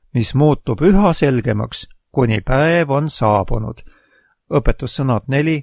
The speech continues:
kaheksateist. Iga samm usus ja kuulekuses toob hinge lähemasse ühendusse maailma valgusega, kelles ei ole mingit pimedust.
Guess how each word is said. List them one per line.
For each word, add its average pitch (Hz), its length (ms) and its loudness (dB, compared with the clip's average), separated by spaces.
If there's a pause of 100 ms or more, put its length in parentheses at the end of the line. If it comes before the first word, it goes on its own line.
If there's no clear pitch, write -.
kaheksateist. 117 800 -4 (1000)
Iga 208 440 4
samm 147 440 0
usus 139 420 0
ja 117 80 2
kuulekuses 135 760 0
toob 107 240 -2 (160)
hinge 156 480 -2
lähemasse 127 600 0
ühendusse 127 680 -2
maailma 147 600 0
valgusega, 110 640 -4 (1400)
kelles 113 440 0 (180)
ei 120 300 -2
ole 104 240 0
mingit 165 600 -4
pimedust. - 680 -4